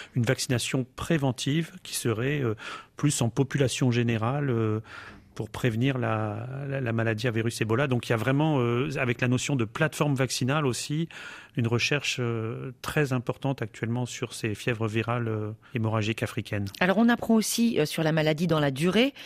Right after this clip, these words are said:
Speaker 2: avec, euh, le phénomène de réémergence qui a été observé en Guinée, et ça conduit vraiment à suivre les anciens patients sur le long terme.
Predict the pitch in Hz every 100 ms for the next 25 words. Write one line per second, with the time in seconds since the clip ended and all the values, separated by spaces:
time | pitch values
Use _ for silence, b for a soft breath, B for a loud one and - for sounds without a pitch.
0 | B B - 156 180 - 165 147 147 147
1 | 147 170 165 170 175 147 143 170 170 170
2 | 160 170 254 - 160 160 151 - 147 156
3 | 147 135 170 185 262 B B B B B
4 | 170 - 214 208 180 226 202 160 208 202
5 | 202 240 285 B B B - 175 - -
6 | 254 262 175 - 147 147 156 180 - 202
7 | 190 165 - 208 240 - - - 240 247
8 | - 165 165 175 151 147 135